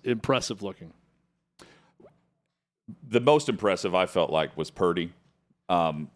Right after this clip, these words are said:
Speaker 2: but how can you not look at Tua and be like, "Man, if they can keep him healthy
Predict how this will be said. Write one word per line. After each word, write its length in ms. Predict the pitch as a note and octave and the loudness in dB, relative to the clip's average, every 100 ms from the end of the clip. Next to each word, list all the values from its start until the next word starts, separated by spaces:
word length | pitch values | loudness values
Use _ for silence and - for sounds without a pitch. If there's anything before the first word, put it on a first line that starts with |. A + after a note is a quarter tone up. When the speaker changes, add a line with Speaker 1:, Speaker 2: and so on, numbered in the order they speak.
| _ | _
Speaker 2:
but 220 | G2 F2+ _ | -2 -2 _
how 160 | A2 A#2 | -4 -2
can 160 | F#2+ | -2
you 60 | F2+ | -2
not 240 | F#2 F2+ | -2 -2
look 160 | F2 - | -4 -6
at 100 | - | -6
Tua 280 | F2+ F2 D#2 | -4 -2 -2
and 120 | D2 | -4
be 140 | D#2+ | -6
like, 300 | D2+ D2+ D2 | -4 -4 -6
"Man, 340 | E2+ E2 D#2 C#2+ _ _ _ _ _ _ | -6 -6 -6 -12 _ _ _ _ _ _
if 140 | G2+ G#2+ | -10 -2
they 120 | A2+ | 0
can 120 | G2+ | -2
keep 220 | E2+ A#2 | -6 -4
him 120 | A2 G2+ | -2 0
healthy 440 | G#2 G2+ C#2+ | -2 -2 -6